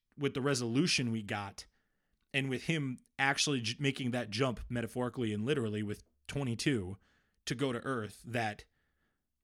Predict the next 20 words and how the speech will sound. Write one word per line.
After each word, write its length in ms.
he 200
would 140
have, 140
I, 120
that, 220
that 120
didn't 200
feel 180
as 140
earned 260
as 120
it, 120
as 80
it 80
was. 300
That's 160
what 80
I 40
would 100
say. 140